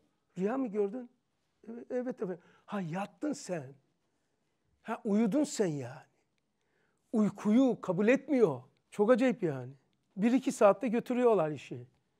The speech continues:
O da bir motive olsun diye. E, kırk sene yatsı namazının abdestiyle sabah kılan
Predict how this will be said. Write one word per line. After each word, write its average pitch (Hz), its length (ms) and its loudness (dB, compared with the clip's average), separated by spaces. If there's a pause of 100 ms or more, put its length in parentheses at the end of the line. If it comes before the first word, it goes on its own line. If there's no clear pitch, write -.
(560)
O 233 160 8
da 254 380 10 (140)
bir 185 240 2
motive 220 420 8
olsun 202 440 8
diye. 123 260 -6 (920)
E, 208 160 6
kırk 285 220 2
sene 262 600 8 (480)
yatsı 247 480 6
namazının 262 680 4
abdestiyle 240 600 4
sabah 247 520 8
kılan 247 500 6